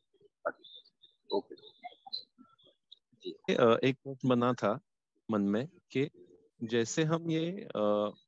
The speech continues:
Speaker 2: biological evolution देखते हैं उत्क्रांति की, material में भी,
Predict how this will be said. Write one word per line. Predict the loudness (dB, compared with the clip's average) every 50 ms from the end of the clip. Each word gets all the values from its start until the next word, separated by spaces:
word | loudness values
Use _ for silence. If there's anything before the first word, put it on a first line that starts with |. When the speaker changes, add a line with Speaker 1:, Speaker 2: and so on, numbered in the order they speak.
| -10
Speaker 2:
biological | -4 0 0 2 2 2 0 0 0 0 0 -2 -4 -2 -2 -2 -2 -2 -2 -4 -4
evolution | -4 -2 0 0 0 0 0 -2 -2 -2 -4 -4 -4 -2 -2
देखते | -2 -2 -2 -4 _ -6
हैं | -4 -4
उत्क्रांति | -4 -6 _ -4 -2 0 0 -2 -2 -2 -4 -4
की, | -4 -4 -4 -4 -4 -8 _ -20 -20 _ -20 -20 -20 _ _ -12 -4 -2
material | 0 0 0 0 0 0 2 2 2 2 0 0
में | 0 0 0 0 0
भी, | 0 0 0 -2 -2 -6 -10